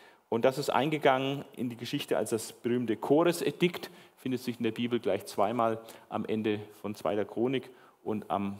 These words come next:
Beginn des Esra-Buches. Dann kam es, äh, kurz darauf, hat ein bisschen gedauert, bis das alles bekannt war und die Leute sich vorbereitet hatten dann auf die Rückkehr. Und dann kam eine erste Rückkehrwelle unter Zerubbabel und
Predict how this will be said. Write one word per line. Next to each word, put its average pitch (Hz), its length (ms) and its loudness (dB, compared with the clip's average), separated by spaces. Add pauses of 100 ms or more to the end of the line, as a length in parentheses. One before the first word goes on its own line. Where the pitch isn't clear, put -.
Beginn 104 340 -2
des 95 260 -4
Esra-Buches. 113 720 0 (1600)
Dann 208 260 6
kam 175 240 6
es, - 260 4
äh, 156 300 6
kurz 247 220 4
darauf, 170 540 8
hat 147 100 2
ein 135 60 -6
bisschen 117 240 -2
gedauert, 147 440 6
bis 127 200 0
das 110 140 -4
alles 101 180 2
bekannt 151 440 2
war 156 200 6
und 143 60 0
die 117 60 2
Leute 101 260 4
sich 113 100 -8
vorbereitet 143 600 2
hatten 135 280 -2
dann 123 160 2
auf 117 120 -2
die - 120 -4
Rückkehr. 123 440 2 (500)
Und 139 140 2
dann 165 160 4
kam 160 320 2
eine 147 100 2
erste 143 300 4
Rückkehrwelle 180 760 2
unter 147 180 2
Zerubbabel 131 680 4
und 120 220 0